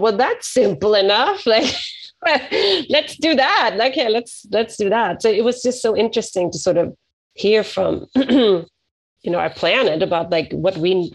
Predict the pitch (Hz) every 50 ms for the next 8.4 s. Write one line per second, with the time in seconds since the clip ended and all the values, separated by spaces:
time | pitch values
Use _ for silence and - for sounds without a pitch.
0 | _ - - - 165 - 170 175 185 180 175 175 180 185 208 233 233 196 170 -
1 | 180 160 147 175 233 220 226 - 226 208 202 185 156 180 233 277 277 202 160 160
2 | 151 - - 175 180 180 - 196 180 175 165 170 208 220 196 175 170 170 175 -
3 | _ _ _ - - - - _ _ - - 196 175 185 - - - - 190 214
4 | - - 285 254 208 170 208 269 349 466 359 226 151 147 147 147 - - - -
5 | - 214 196 190 - - 214 - - - 190 220 240 262 247 - 196 190 165 185
6 | - - 180 147 - _ - 196 240 240 220 - 160 190 214 208 175 - - -
7 | 160 160 147 - - 220 254 - - 160 156 160 160 156 151 151 151 - - 180
8 | 185 180 175 156 151 151 147